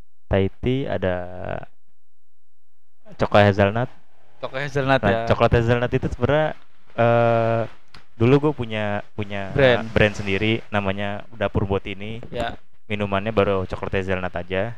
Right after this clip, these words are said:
Speaker 2: Mm.
Speaker 1: Terus akhirnya kita collab lah ibaratnya nih, sama
Speaker 2: Ya.
Speaker 1: Iqbal.
Speaker 2: Ya.
Speaker 1: Gue masukin sini.
Speaker 2: Ya.
Speaker 1: Dan ada lagi menu dari gua, itu Thai tea. Lu harus coba sih.
Speaker 2: Ya, ya pokoknya lebih enaknya sih mampir lah sini ya.
Speaker 1: Betul.
Speaker 2: Ngobrol bareng.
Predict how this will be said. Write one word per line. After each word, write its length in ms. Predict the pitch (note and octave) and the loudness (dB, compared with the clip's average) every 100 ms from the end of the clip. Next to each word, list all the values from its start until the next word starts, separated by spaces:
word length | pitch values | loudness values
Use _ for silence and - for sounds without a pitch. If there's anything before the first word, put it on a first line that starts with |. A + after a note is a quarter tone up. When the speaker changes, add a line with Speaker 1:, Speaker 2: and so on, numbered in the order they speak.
| - | -10
Speaker 2:
Mm. 380 | C3+ B2+ B2+ - | -12 -12 -12 2
Speaker 1:
Terus 220 | - A2 | 6 6
akhirnya 380 | A2+ - G#2 A#2+ | 4 0 0 -2
kita 240 | - A2 | -4 -6
collab 320 | - G#2 A2 A2+ | -2 0 2 2
lah 100 | G#2 | 0
ibaratnya 400 | G2 G2+ G#2 G2 | 0 -2 -4 -8
nih, 120 | F#2 - - | -10 -12 -10
sama 160 | - F#2 | -4 0
Speaker 2:
Ya. 60 | B2 | 2
Speaker 1:
Iqbal. 300 | A2+ F#2+ F2 F2 - - | 4 4 2 -6 -10 -10
Speaker 2:
Ya. 200 | B2+ A#2+ A#2 - | -6 -6 -6 -6
Speaker 1:
Gue 120 | - | 2
masukin 360 | F#2+ F2 - G2 | 4 4 2 -4
sini. 400 | G2+ F#2 F2+ F2 - - - | -4 -4 -6 -8 -10 -12 -10
Speaker 2:
Ya. 380 | C3 A2 G#2+ - - | -8 -6 -6 -8 0
Speaker 1:
Dan 160 | G2 G2 | 2 2
ada 160 | F#2+ | 0
lagi 220 | G2 G2+ A#2 | -2 -2 -2
menu 260 | A2 G#2 | 0 2
dari 320 | G2 F#2 F#2+ | 2 2 0
gua, 400 | F2+ G2+ F#2+ F#2+ A2 - | 2 4 4 2 -4 -6
itu 160 | G2+ A2 | -4 0
Thai 240 | G2 F#2+ | 0 0
tea. 220 | - F#2 - - | -4 -12 -12 -6
Lu 100 | A2 | 0
harus 160 | G2+ G2+ | 0 2
coba 260 | F#2+ F2+ | 2 2
sih. 180 | F#2 F2+ - - - - | 2 -2 -10 -12 -12 -10
Speaker 2:
Ya, 260 | C#3+ C#3 C3+ - - | -8 -8 -8 -10 -6
ya 180 | D3+ D#3 | -2 0
pokoknya 480 | D#3+ E3 F#3+ G#3+ - - | 0 -2 -4 -10 -10 -6
lebih 280 | D#3+ D3+ E3+ | 2 2 2
enaknya 280 | C#3+ C#3 D#3+ | 0 -4 -8
sih 220 | G3+ F3+ | -8 -8
mampir 360 | C#3 A#2+ D3 | -8 -6 -4
lah 140 | C3+ A#2 | -4 -4
sini 300 | - A#2 A2 | -6 -8 -10
ya. 100 | G#2 | -8
Speaker 1:
Betul. 600 | - - F#2 F2+ F2 F2+ | -4 2 4 2 -2 -6
Speaker 2:
Ngobrol 380 | G#2 B2 A#2+ C3 | -8 -4 -2 -2
bareng. 840 | B2+ B2+ C3 C3 C3 C3 B2+ B2+ | -2 -2 -4 -4 -2 -2 -2 -4